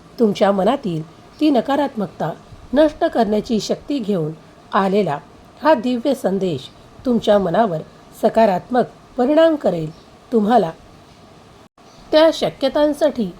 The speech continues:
तयार करेल, ज्या तुमच्या जीवनात आवश्यक आहेत, ज्यामुळे तुम्ही पुढे जाल. तुम्ही तुमच्या शक्यतांसाठी जितके प्रयत्न करत आहात,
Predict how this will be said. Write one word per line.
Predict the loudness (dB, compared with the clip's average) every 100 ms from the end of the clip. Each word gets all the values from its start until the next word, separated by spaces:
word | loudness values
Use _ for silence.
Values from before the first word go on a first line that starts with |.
| -2
तयार | 2 4 4 2
करेल, | 0 -2 -2 -8 -16 -20 -8
ज्या | 0 0
तुमच्या | 0 -2 2 2
जीवनात | 0 -4 0 0 -2 -6 -16 -14 -4
आवश्यक | -2 0 -2 -4 -4
आहेत, | -4 -6 -8 -12 -20 -20 -6
ज्यामुळे | 0 2 2 2
तुम्ही | 0 -2 -2 -4 -12 -16 -2
पुढे | 0 2
जाल. | 2 -2 -4 -10 -18 -20 -10 -2
तुम्ही | 0 2
तुमच्या | 0 -2 -6 -8 -14 -20 -20 -20 _ _ -20 -10 -4
शक्यतांसाठी | -2 0 2 4 4 2 -4 -4 -6 -8 -14 -8
जितके | -6 -2 0
प्रयत्न | 0 2 0 0 -4
करत | 0 2 2 0
आहात, | 2 2